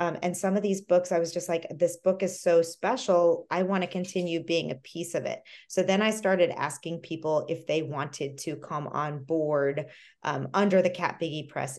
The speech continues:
imprint. And in the beginning, we kind of operated as a vanity press for several different authors, where we did all the work, we put our name on the book, but they self-published.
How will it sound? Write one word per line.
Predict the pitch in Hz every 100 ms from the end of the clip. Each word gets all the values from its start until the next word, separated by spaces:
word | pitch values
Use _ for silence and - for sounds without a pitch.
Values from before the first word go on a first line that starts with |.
| -
imprint. | 165 135 - - -
And | 175
in | 185
the | 180
beginning, | 180 180 208 233 165 175 - - -
we | 196
kind | 190 220
of | 269
operated | 220 175 165 170 165 170
as | 151 135
a |
vanity | 139 165 185 190 139
press | 139 147 131 135 -
for | 139 151 143
several | 165 151 151
different | 151 151 143 -
authors, | 135 143 123 113 -
where | 160 156
we | 170 165
did | 165 165
all | 160
the | 156
work, | 160 165
we | 160
put | 156 175 -
our | 160 170
name | 170 170 175
on | 151
the | 151
book, | 160 156 151 - - -
but | 165
they | 156
self-published. | 156 196 175 170 - 175 156 147 135 -